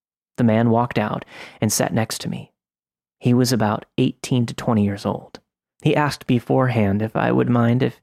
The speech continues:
he sat next to me, to which I said no. I didn't think anything of it,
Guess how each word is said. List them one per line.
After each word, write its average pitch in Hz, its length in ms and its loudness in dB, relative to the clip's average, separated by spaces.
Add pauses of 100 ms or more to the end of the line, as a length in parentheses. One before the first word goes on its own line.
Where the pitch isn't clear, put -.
(340)
he - 140 0
sat - 260 0
next - 260 -2
to - 80 -4
me, - 180 -2
to - 160 -4
which - 360 -4
I 131 240 -2
said 139 300 0
no. 147 400 0 (760)
I 120 60 -2
didn't 131 180 0
think 131 140 -4
anything 117 300 2
of 135 160 2
it, - 160 -6